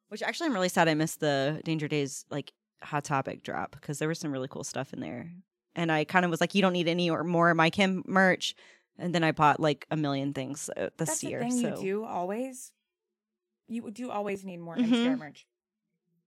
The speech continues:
Speaker 1: That's about all I got for the California twenty nineteen theory.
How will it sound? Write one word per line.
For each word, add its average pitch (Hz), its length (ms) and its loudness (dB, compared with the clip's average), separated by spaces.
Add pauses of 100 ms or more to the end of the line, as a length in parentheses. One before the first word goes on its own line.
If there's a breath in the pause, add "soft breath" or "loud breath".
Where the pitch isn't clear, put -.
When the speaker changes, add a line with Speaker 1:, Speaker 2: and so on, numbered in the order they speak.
(1300)
Speaker 1:
That's 427 180 0
about 302 180 10
all 233 120 6
I 202 80 2
got 180 200 2
for 156 60 -8
the 151 80 -6
California 151 500 -2
twenty 160 300 -6
nineteen 156 640 -8
theory. 143 520 -8